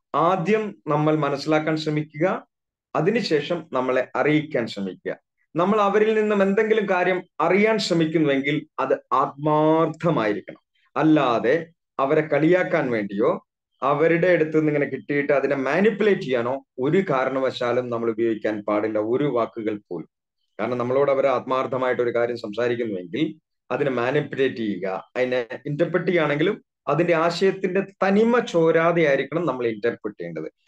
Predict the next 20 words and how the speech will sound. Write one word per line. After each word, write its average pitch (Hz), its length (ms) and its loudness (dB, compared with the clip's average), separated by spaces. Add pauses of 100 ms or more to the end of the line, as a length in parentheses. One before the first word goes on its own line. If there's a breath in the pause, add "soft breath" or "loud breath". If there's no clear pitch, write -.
(140)
അത്തരം 208 440 0 (100)
interpretation 180 800 0
നമ്മൾ 160 240 0
ശീലമാക്കുന്ന 147 720 -2
സമയത്ത് 120 520 -4 (640)
നമുക്ക് 156 320 0
വളരെ 156 520 0
പെട്ടെന്ന് 147 560 -4 (460)
ആളുകളെ 139 500 0 (160)
മനസ്സിലാക്കാൻ 127 560 -2
സാധിക്കും. 135 500 -4 (380)
ആളുകളെ 151 400 2
മനസ്സിലാക്കാൻ 156 640 -2
സാധിക്കുക 143 640 -2
എന്ന് 131 140 -4
പറഞ്ഞാൽ 123 340 -2
നമ്മുടെ 135 240 -2
influence 135 640 -6
വർദ്ധിപ്പിച്ചു 139 640 -2
വരുന്നു 127 360 -4